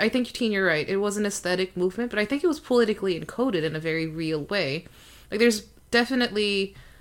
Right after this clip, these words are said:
politics involved in what era they selected, um, what kind, what kind of imaging they were trying to evoke. And one of the obsessions is, you know, authenticity, right? Going back to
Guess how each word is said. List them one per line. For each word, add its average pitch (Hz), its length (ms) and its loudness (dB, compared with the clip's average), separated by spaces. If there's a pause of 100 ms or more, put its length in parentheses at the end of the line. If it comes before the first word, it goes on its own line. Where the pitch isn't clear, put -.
(220)
politics 233 580 4
involved 180 540 -2
in 185 200 -2
what 196 260 0
era 185 580 2
they 180 160 2
selected, 180 840 -2 (420)
um, 165 540 0
what 185 120 -2
kind, 208 300 2
what 196 200 0
kind 202 200 0
of 180 220 -2 (340)
imaging 196 540 4
they 175 100 0
were 165 140 0
trying 185 300 -2
to 170 100 -4
evoke. 160 540 -6 (560)
And 202 260 2
one 220 100 4
of 220 60 2
the 208 120 4
obsessions 208 680 2
is, 196 260 2
you 196 80 0
know, 185 100 2
authenticity, 180 1040 -2
right? 190 400 0 (480)
Going 202 220 2
back 180 400 6
to 190 380 4